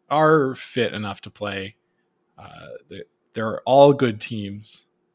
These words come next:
and it, it's, it's a fun game because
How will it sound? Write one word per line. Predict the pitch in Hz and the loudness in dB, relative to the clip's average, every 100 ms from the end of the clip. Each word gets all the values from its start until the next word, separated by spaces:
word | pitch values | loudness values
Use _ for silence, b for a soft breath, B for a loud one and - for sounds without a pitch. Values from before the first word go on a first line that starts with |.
| _ _ _ _ | _ _ _ _
and | 110 107 107 107 107 - _ _ _ _ _ _ _ - | -10 -8 -6 -6 -8 -12 _ _ _ _ _ _ _ -10
it, | 95 - _ _ _ _ - | -10 -10 _ _ _ _ -10
it's, | 110 - - _ _ _ | -8 -8 -12 _ _ _
it's | 123 110 | -10 -8
a | 117 | -10
fun | - 147 165 | -2 0 2
game | 135 127 123 | 2 0 -2
because | 117 - 117 110 110 101 | -4 -6 -4 -4 -6 -10